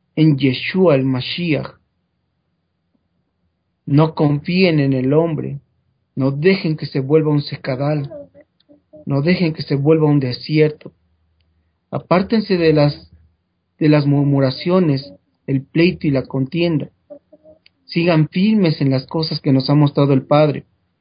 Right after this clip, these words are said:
Guarden el Shabbat. No dejen de estarse reuniendo en Shabbat. El poderoso, el poderoso no perdonará a ninguno que sabiendo sus mandamientos y su enseñanza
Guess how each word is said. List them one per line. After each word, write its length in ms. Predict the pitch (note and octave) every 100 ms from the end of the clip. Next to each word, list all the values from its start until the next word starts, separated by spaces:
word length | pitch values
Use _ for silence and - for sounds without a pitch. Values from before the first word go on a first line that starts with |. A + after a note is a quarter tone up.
| _ _ _ _
Guarden 520 | - D3+ F#3 G3 F3+ D3+
el 100 | C3+
Shabbat. 600 | - B2+ D3 E3+ F3+ - _ _ _ _ _ - _ _ _ _ _ -
No 200 | C#3 D#3+
dejen 500 | D#3 F3+ F#3+ - E3
de 80 | C#3+
estarse 460 | C3+ D#3+ D#3+ E3
reuniendo 440 | C#3+ C3+ C#3+ D#3+ D#3+
en 80 | C3+
Shabbat. 500 | B2+ B2 D3 D#3+ - - - _ _ _ _ _ _
El 200 | C#3+ C3+
poderoso, 560 | - C#3+ C3+ D3 E3+ E3+
el 120 | C#3+
poderoso 500 | D3+ C#3 D3+ D#3+ D#3
no 180 | D#3+ D#3+
perdonará 840 | D#3+ C#3+ C#3 C3+ B2+ C#3+ D#3 C3+ _ _ -
a 100 | C3+
ninguno 560 | C3+ C#3 E3+ F#3+ D#3+
que 80 | D#3+
sabiendo 580 | - C3+ C#3+ F3 E3+ D3
sus 160 | -
mandamientos 800 | C3 B2 B2 C3 D#3+ F#3 D#3 -
y 20 |
su 180 | C3+ -
enseñanza 760 | C3 C3 C3 C#3+ F3+ F#3 -